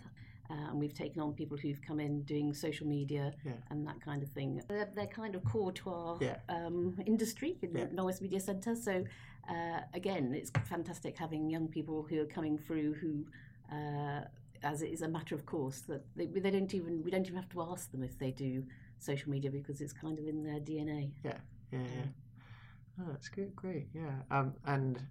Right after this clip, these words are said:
Speaker 2: your experience of, of dealing with, with U E Bristol as well and,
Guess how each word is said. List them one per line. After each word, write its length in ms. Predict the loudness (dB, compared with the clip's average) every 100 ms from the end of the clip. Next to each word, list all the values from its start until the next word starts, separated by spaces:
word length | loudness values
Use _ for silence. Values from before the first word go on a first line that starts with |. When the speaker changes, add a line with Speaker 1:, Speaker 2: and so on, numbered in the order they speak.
| -12 -4
Speaker 2:
your 160 | 4 4
experience 480 | 4 2 2 2 0
of, 260 | 0 0
of 140 | -2 2
dealing 280 | 2 4 2
with, 280 | 0 2
with 200 | 2 4
U 140 | 6 8
E 80 | 8
Bristol 540 | 6 4 4 6 8
as 160 | 6 4
well 320 | 6 6 6
and, 120 | 4